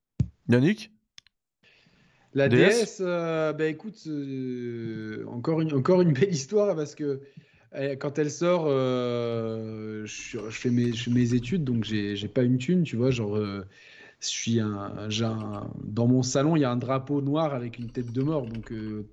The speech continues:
Speaker 2: tout ce qui peut se pirater, se pirate, tu vois, genre, euh,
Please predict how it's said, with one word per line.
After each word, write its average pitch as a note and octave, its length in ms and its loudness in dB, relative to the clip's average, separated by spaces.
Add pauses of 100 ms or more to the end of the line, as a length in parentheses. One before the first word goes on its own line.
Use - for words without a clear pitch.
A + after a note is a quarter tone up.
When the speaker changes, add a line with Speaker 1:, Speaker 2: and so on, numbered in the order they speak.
(120)
Speaker 2:
tout D3+ 140 -10
ce - 60 -14
qui - 180 -18
peut D3 120 -2
se C3+ 120 -6
pirater, B2+ 680 0
se - 220 -14
pirate, F3 420 -2
tu - 120 -14
vois, A#2+ 160 -6
genre, G#2 340 -8
euh, G2 240 -10